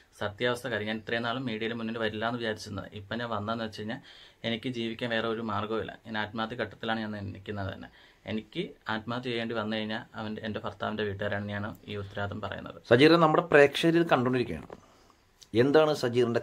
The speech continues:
Speaker 2: കഥ? ഇപ്പൊ സജീർ ഒരു ഗേയാന്ന് പറഞ്ഞു അല്ലേ?
Speaker 1: അതെ.
Speaker 2: അപ്പോ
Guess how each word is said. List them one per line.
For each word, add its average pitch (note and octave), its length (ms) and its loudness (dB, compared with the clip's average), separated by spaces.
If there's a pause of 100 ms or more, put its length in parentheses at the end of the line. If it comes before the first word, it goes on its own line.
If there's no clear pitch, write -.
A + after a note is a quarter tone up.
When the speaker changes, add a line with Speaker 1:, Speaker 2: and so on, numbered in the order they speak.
Speaker 2:
കഥ? F#2 120 -2 (840)
ഇപ്പൊ F#2+ 120 0
സജീർ A#2+ 300 6
ഒരു C#3 100 8
ഗേയാന്ന് C3 520 6
പറഞ്ഞു G2 240 2 (100)
അല്ലേ? B2 260 4
Speaker 1:
അതെ. G#2 240 -6 (720)
Speaker 2:
അപ്പോ D#3+ 340 8